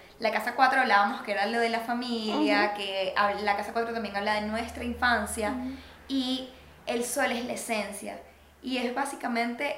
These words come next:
Speaker 1: lo que te decía antes: el ascendente es el camino al sol, pero nuestro, digamos, lo que tenemos que hacer es encontrar nuestro sol.
Speaker 2: Ujú.
Speaker 1: Y lo que te va a hacer brillar a ti en este mundo va a ser el reconocer esa esencia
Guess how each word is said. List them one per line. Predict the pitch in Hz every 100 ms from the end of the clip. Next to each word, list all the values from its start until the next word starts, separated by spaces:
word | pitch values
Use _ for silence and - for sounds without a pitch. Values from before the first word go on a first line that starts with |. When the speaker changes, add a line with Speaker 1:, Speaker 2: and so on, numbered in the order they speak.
| -
Speaker 1:
lo | - 220
que | 214
te | 214
decía | 202 202 214 226
antes: | 214 202 185 190 - - -
el | 233 233
ascendente | 226 233 220 262 320 320
es |
el | 294
camino | - 220 208 214
al | 226
sol, | 233 190 185
pero | 196
nuestro, | 202 202 - 214 202 190 190 - - - _
digamos, | 220 254 240 214
lo | 214
que | 208
tenemos | 214 208 247
que | -
hacer | 302 -
es | 349
encontrar | 311 226 202 214
nuestro | 262 - 208
sol. | - 254 202
Speaker 2:
Ujú. | 208 262 277 - - _ _ _
Speaker 1:
Y | 247 269 285 285 - - - -
lo | 240 240
que | 240 233
te | 226
va | 220
a | 240
hacer | - 320
brillar | 320 254 233 214 175 175 - - -
a | 208 -
ti | 220 202
en | 196
este | 202 -
mundo | 233 240 240
va | 208
a | -
ser | 208 208 240 - - - _ _ _ -
el | 247
reconocer | 220 220 226 202 208 240 240 359 -
esa | 208 226
esencia | 233 247 233 233 285